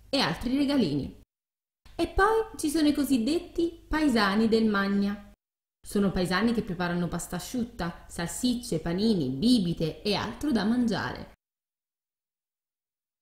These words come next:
Ma l'attrazione vera e propria è senza dubbio il teatrino. Il teatrino si tiene di sera in piazza durante il giorno finale della festa.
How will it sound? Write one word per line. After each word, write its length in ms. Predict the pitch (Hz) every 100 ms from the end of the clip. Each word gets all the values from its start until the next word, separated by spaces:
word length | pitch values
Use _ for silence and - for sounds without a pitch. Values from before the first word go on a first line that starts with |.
| -
Ma 140 | 180 185
l'attrazione 640 | 185 190 190 - 226 220
vera 140 | 190 175
e 60 |
propria 380 | - 208 214 208
è 20 |
senza 460 | 185 - 226 220 196
dubbio 340 | 214 277 254
il 100 | 269
teatrino. 720 | 240 233 226 175 151 165 - _ _ _ _ _ _ _ _ _ _ -
Il 160 | 254
teatrino 520 | 302 285 277 349 403
si 140 | 359 220
tiene 260 | 208 190
di 120 | 180 196
sera 320 | 233 214 180
in 140 | 185
piazza 440 | 208 208 190 - 202
durante 360 | 214 302 320
il 100 | 233
giorno 280 | 202 262 233
finale 340 | 220 196 233
della 180 | 302 330
festa. 600 | - - - - 165 -